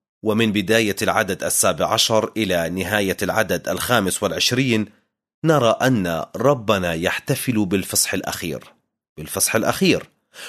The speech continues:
وهو عمل مهم يقوم به ربنا مع تلاميذه قبل ذهابه إلى الصليب. والآن إذ ننظر إلى نص الآيات من السابع عشر إلى الخامس والعشرين قليلًا،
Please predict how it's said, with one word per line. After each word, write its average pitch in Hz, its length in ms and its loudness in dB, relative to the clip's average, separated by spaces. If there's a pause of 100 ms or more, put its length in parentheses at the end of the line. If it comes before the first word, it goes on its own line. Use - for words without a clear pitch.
(120)
وهو 92 220 4
عمل 117 320 4
مهم 139 680 4
يقوم 107 460 2
به 92 320 0
ربنا 113 520 4
مع 87 280 2
تلاميذه 95 760 0 (280)
قبل 104 280 2
ذهابه 87 720 -2
إلى 87 100 -2
الصليب. 78 500 -2 (580)
والآن 95 640 0 (240)
إذ 123 160 0
ننظر 143 460 4
إلى 92 320 0
نص 92 260 -2
الآيات 101 720 -2
من 107 160 0
السابع 85 680 0
عشر 117 360 2
إلى 113 180 2
الخامس 98 520 -2
والعشرين 85 640 -2
قليلًا، 107 640 2